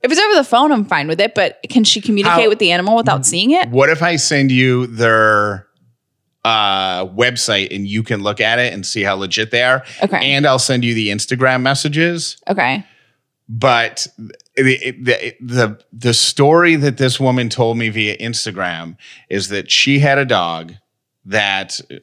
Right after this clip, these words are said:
Speaker 2: uh, they had to put down. It passed. Um, it wasn't sick for very long, so it was, like, really sudden. They didn't have time to come to terms with it. And somebody gave her a reading from this animal communicator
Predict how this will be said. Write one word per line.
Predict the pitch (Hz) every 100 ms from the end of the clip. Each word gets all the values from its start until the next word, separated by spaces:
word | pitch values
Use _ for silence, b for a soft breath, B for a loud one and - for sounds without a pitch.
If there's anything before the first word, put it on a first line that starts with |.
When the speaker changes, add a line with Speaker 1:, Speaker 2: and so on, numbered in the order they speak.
| -
Speaker 2:
uh, | 98 92 90 87 - _ - -
they | 104
had | 110 98
to | 95 90 -
put | 104
down. | 101 85 87 87
It | 85
passed. | - 82 82 - - - _ _ _ 82
Um, | 92 87 78 87 b b b
it | 85
wasn't | 92 107 107 113
sick | 123 113
for | 113
very | 104 107 104
long, | 98 90 87
so | 85 98 85
it |
was, | 90 95
like, | 87
really | 95 104 104
sudden. | 104 107 92 92 92 90
They | 98
didn't | 95 98
have | 110 107
time | 110 101
to | 98
come | 107 95
to |
terms | 95 98 90 85
with | 90
it. | 82 78 _ B B B B _
And | 104 104 95 92 92 -
somebody | - 120 113 117 107
gave | 87 110 113 107
her | 104 92 85 85 85 _ _ _ _ _
a | 98
reading | 90 110 110 95 92
from | - 95
this | 92
animal | - 92 95 98
communicator | - 98 90 87 82 73 80